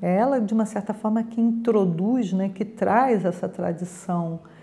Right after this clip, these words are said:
hermenêutica, essa tradição,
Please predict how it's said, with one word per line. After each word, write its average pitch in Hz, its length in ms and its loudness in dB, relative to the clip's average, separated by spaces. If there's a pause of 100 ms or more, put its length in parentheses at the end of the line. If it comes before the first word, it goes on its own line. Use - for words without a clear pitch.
(300)
hermenêutica, 180 1400 2
essa 151 220 -6
tradição, 160 840 -4